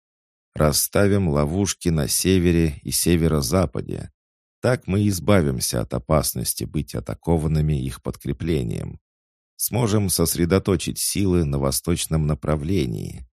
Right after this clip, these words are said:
учёный указал на бугорок на карте. «Там холм.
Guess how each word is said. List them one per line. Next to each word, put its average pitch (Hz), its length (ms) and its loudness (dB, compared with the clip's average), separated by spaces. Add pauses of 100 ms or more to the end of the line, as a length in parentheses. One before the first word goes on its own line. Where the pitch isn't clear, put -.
(300)
учёный 78 480 -2
указал 64 540 -4
на 57 140 -6
бугорок 65 600 -4
на 50 120 -8
карте. - 640 -8 (520)
«Там - 280 0
холм. 58 720 -2